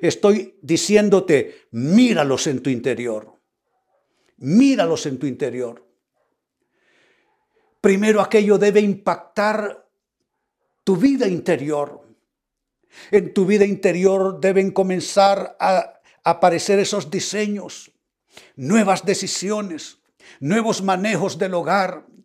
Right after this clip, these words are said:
nuevas maneras de administrar tu tiempo, nueva manera de administrar tus oportunidades, nueva manera de administrar y gestionar tus capacidades. Pero eso debe impactar primero tu espíritu.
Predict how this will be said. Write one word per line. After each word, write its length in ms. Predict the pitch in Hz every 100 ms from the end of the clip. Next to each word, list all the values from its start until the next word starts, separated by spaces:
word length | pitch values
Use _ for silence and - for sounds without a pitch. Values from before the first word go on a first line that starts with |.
| _ - -
nuevas 520 | 151 226 208 202 185
maneras 560 | 190 180 214 220 190 170
de 80 |
administrar 640 | 196 196 196 - - 196 -
tu 160 | 196
tiempo, 640 | 196 185 202 190 185 139 - _ - -
nueva 340 | 160 214 208
manera 520 | 185 202 185 214 214 202
de 100 | 196
administrar 640 | 196 196 180 - 202 196
tus 180 | 202 214
oportunidades, 1120 | 208 196 202 196 180 165 196 202 160 - - - -
nueva 280 | 160 220 208
manera 520 | 202 190 214 214 202
de 400 | 202 190 - - -
administrar 640 | 190 196 190 - 220 214
y 80 | 185
gestionar 600 | 190 - 196 165 202 190
tus 180 | 208 -
capacidades. 1000 | 190 190 - 185 170 202 202 165 - - - _
Pero 160 | 202 208
eso 220 | 214 208
debe 180 | 214 226
impactar 600 | 208 202 - 220 214 -
primero 520 | 196 175 233 226 196
tu 140 | 180
espíritu. 840 | 143 - 175 156 151 139 127 -